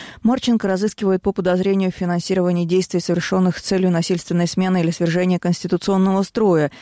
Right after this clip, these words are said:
или захвата государственной власти, изменения границ территории или государственной границы Украины.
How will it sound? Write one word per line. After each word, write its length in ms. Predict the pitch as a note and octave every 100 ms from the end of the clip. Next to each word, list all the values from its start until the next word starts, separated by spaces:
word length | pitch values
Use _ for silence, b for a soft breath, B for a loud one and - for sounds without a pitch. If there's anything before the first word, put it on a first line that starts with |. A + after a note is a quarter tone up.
| B
или 180 | A#3+ A#3
захвата 440 | E3+ D#3+ F3+ F#3+
государственной 640 | E3 D#3+ E3+ E3+ - F3+ F3
власти, 320 | F3 G3+ F3
изменения 400 | E3+ F3 E3+ D#3+
границ 420 | D#3+ E3+ F3+ -
территории 680 | - E3+ E3+ - G#3+ G#3+ G3
или 320 | - G#3 G3
государственной 840 | E3 F3 - E3+ E3 E3+ - E3 E3
границы 460 | D#3+ D#3 D#3+ -
Украины. 480 | D#3 E3 E3+ D3+